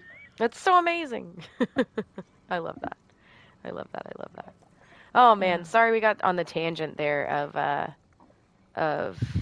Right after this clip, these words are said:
Speaker 1: like, the, the event and whatnot. Uh, <laughs> so this is
Speaker 2: But it's,
Speaker 1: <laughs>
Speaker 2: that's
Speaker 1: Crown.
Speaker 2: exciting, though. It's exciting. It's like we're gonna know in, like, six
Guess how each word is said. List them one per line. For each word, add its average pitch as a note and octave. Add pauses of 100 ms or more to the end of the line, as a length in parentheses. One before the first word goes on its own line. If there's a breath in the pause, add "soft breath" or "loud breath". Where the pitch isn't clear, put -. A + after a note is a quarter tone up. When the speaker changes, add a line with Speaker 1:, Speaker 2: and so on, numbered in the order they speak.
(140)
Speaker 1:
like, - (760)
the, C#3+ (760)
the C#3+
event C3+
and C#3+
whatnot. - (240)
Uh, G1+ (420 soft breath)
<laughs> -
so -
this F3+
is G#3 (220 loud breath)
Speaker 2:
But C#4+
it's, D#4+
Speaker 1:
<laughs> -
Speaker 2:
that's F4+
Speaker 1:
Crown. A#3
Speaker 2:
exciting, F#4
though. E4+
It's -
exciting. D#4+
It's D#4
like F4+
we're E4+
gonna E4+
know D4+
in, C#4
like, C4+
six -